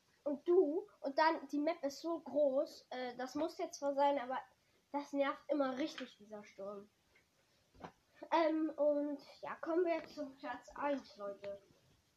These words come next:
Platz eins sind diese Tiere in Fortnite, diese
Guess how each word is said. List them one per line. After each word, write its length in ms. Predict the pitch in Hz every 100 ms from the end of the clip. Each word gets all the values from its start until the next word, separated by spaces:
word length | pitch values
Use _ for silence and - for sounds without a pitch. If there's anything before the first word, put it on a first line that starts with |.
| _
Platz 320 | - 269 - -
eins 340 | 311 285 285
sind 260 | 285 294 285
diese 440 | 302 311 285 269
Tiere 480 | - 320 349 311 247
in 100 | 226
Fortnite, 400 | - 233 240 226
diese 220 | 269 269